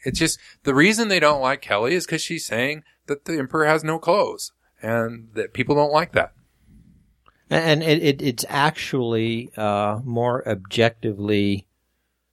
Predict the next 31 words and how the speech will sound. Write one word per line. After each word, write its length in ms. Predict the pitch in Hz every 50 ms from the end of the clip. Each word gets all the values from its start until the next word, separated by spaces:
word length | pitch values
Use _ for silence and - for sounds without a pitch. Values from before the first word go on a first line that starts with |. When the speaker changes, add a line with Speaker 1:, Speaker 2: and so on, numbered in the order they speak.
| _ _ -
Speaker 2:
uh, 360 | - 98 95 95 95 95 95
demonstrable 1000 | 95 101 107 98 104 107 107 117 110 - - - - 98 92 101 95 98 98 98 98
than 280 | 98 98 95 98 92
just 360 | - 110 104 98 - - - -
these 400 | 107 104 101 98 98 92 - - _ _ -
intellectual 680 | 127 113 117 110 104 101 101 - - - 110 101 98 95
debates 500 | 87 98 85 87 101 98 98 98 - -
about 280 | 90 101 95 90 90
what's 240 | 92 104 101 - -
doctrine, 580 | - - 104 98 95 95 - - - 104 95 95
what's 280 | 95 95 90 - - -
not, 400 | 95 90 90 92 90 87 - -
what's 220 | 98 95 92 -
culture, 800 | - - - 95 92 92 - - - 98 92 90 90 90 90 90 _ _ _ _ _ _
what's 260 | - 101 101 98 -
tradition, 600 | - - - - 95 98 95 92 - - - 95
and 180 | 92 90 90 87
so 220 | - - 107 107
on. 340 | 107 104 92 82 82 85 85 _ _ _ _ _ _ _ _ _ _ -
Uh, 360 | - 98 95 92 92 92 92 92
you 100 | 107 123 117
know, 120 | 107 107
the, 400 | 101 104 107 104 107 104 101 104 107
the, 160 | 107 113 110 113 107
the 140 | 101 107 98
scriptures, 840 | - - - 123 117 113 - - 123 110 110 107 107 - - - 117
uh, 380 | 113 113 113 113 117 117 110 110 - _ _ _ _ _ _ _ _ _ -
uh, 160 | - 107 104 98
encourage 680 | 120 123 123 123 - - - 139 131 139 156 151 120 113
us 360 | 113 107 104 110 117 117 - -
to 760 | - - - 131 117 117 117 117 113 113 113 113 120 123